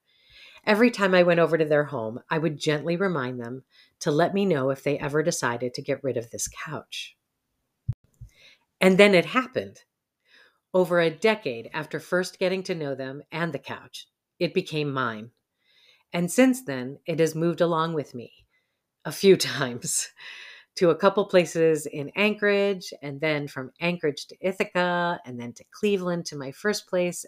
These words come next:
and then to this place. It was Maddie's favorite spot to watch dog T V out the front window.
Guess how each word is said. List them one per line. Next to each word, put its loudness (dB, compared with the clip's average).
and -4
then -2
to -4
this -4
place. -14
It 4
was 6
Maddie's 0
favorite 2
spot -4
to -6
watch -4
dog 2
T -6
V -2
out -8
the -10
front -6
window. -8